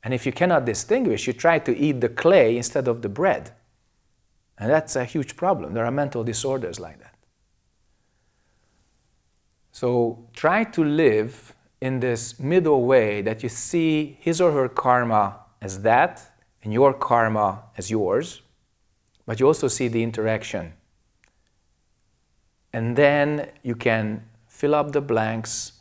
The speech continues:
and take off the excess and take this very complicated and entangled human relationships in a simple way and look at it as something really created by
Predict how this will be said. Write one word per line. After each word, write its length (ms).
and 160
take 240
off 160
the 160
excess 840
and 400
take 640
this 280
very 760
complicated 840
and 120
entangled 600
human 300
relationships 760
in 100
a 80
simple 400
way 240
and 180
look 220
at 100
it 320
as 80
something 720
really 880
created 680
by 440